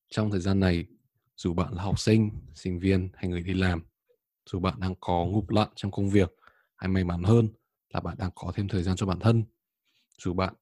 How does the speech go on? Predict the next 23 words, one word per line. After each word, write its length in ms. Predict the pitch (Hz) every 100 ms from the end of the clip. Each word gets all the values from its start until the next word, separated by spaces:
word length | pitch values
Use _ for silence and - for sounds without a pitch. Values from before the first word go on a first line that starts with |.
| -
vừa 120 | 95
mới 280 | 87 87 87
mất 200 | 98 135
việc, 280 | 120 113 90 _ -
bị 120 | -
thôi 140 | 104 98
việc, 200 | 98 85 - _ _ _ _
hay 100 | -
may 140 | 101 95
mắn 200 | 90 85
hơn 280 | 107 110 104 - -
là 60 |
bạn 160 | 92 92
vẫn 160 | 85 -
duy 120 | 110
trì 120 | 107 92
được 140 | 87
công 140 | 104
việc 160 | 104 101
của 80 | 87
bản 120 | 87
thân 160 | 101
mình, 140 | 104